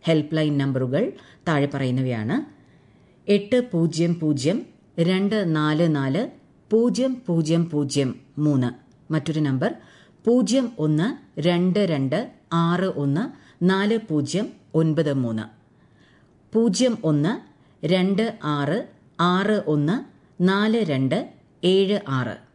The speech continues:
ഈ നമ്പറുകളിൽ ബന്ധപ്പെടാവുന്നതാണ്. ഇന്ന് ദേശീയ അപസ്മാര ദിനം. അപസ്മാരം വ്യക്തികളെയും കുടുംബങ്ങളെയും സമൂഹത്തെയും എങ്ങനെ ബാധിക്കുന്നു എന്നതിനെക്കുറിച്ച്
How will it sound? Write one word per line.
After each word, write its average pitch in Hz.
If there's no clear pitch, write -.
ഈ 202
നമ്പറുകളിൽ 156
ബന്ധപ്പെടാവുന്നതാണ്. 123
ഇന്ന് 180
ദേശീയ 214
അപസ്മാര 160
ദിനം. 117
അപസ്മാരം 240
വ്യക്തികളെയും 185
കുടുംബങ്ങളെയും 165
സമൂഹത്തെയും 156
എങ്ങനെ 180
ബാധിക്കുന്നു 160
എന്നതിനെക്കുറിച്ച് 147